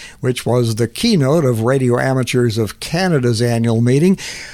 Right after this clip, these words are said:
also included Radio Amateurs of Canada President Glenn MacDonald, V E three X R A, R S G B President Steve Thomas, M one A C B,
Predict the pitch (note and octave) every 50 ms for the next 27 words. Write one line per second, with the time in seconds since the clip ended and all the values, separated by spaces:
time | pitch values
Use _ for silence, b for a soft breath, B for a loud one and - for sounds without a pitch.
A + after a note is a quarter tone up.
0 | B B B C#3+ D#3+ A3 G#3+ - E3+ D3+ D3+ D#3+ D3 C3 D3 D#3 D#3 D3 D3+ C#3+
1 | B2 A#2+ C#3+ D#3 D#3 D3+ C#3+ C#3 C#3 D3 C#3+ C#3+ B2+ - D3 C3+ A#2 A2 A#2+ G#2+
2 | - - D3 D3 D3 C#3 C3 B2 A#2+ - C#3 C3+ C3+ B2+ C#3 F3+ F#3+ F3 D#3+ C3
3 | G#2+ F#2+ - B2+ C3 C#3 D3 D3 C#3+ C3+ B2 A2+ A2+ G#2 B2+ C3+ D#3 F3 G3+ G#3
4 | G3 E3+ A#2+ G#2 C3 C3+ C#3+ C3 B2 A#2 - - C3+ C3 C3 A2+ A#2 B2+ - -
5 | - A#2+ A2 A2 A2+ C3 D3+ E3+ F3 D#3 C#3+ B2+ A2 A2+ A#2+ A#2 A#2+ A#2 A#2+ A2
6 | F#2+ F#2+ F#2+ A#2 B2 B2 G#2+ A#2+ D#3+ F#3 F3+ - D3 C#3+ C#3+ B2 C#3+ C#3 C3+ C3
7 | A#2 - - - - E3 E3 D#3+ - - - F3+ G3+ G#3 G3 F3 F3+ G3 F#3 -
8 | - C3+ C3 C#3 C3+ B2 B2 B2 C3 C3 B2+ B2 B2 A#2+ A#2 - - A#2 A2 G#2+
9 | G2 C3 E3+ G#3+ A3+ -